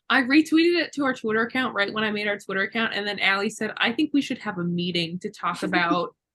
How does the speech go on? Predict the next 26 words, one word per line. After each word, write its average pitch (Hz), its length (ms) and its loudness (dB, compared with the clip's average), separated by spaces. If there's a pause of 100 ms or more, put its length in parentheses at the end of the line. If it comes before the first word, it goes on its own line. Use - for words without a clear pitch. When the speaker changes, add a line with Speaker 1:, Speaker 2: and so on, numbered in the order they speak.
(400)
Speaker 1:
kind 220 200 2
of 196 120 -4
the 226 100 0
parameters 180 920 -2
of 180 180 -2
the 180 100 -4
Twitter 175 360 -2
account. - 440 -4
Speaker 2:
It's 262 200 2
because 320 360 10
Speaker 1:
<laughs> - 20 0
She 320 100 10
Speaker 2:
Jay, 277 80 6
Speaker 1:
felt 269 180 8
I 226 120 8
was 226 180 4
going 226 260 4
a 202 60 0
little 190 280 -2
wild. 175 360 6
Speaker 2:
Jay 311 160 4 (100)
quote 269 240 2
retweeted 240 720 2 (160)
Riverdale 220 460 4
After 214 300 0
Dark, 190 440 -4